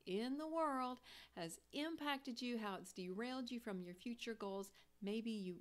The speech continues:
weren't even aware it was happening. Number three, be a voice. Steer the shift.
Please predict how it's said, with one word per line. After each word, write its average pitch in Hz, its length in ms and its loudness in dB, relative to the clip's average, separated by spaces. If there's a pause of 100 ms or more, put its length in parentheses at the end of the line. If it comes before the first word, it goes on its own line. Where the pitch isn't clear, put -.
(200)
weren't 196 380 0
even 175 300 0
aware 160 360 -4
it - 60 -10
was - 240 -8
happening. 240 540 -2 (460)
Number 262 600 6 (120)
three, 202 360 2 (500)
be 262 460 2
a 175 80 0 (160)
voice. 320 640 0 (760)
Steer 262 720 2
the 175 380 0
shift. 349 720 -2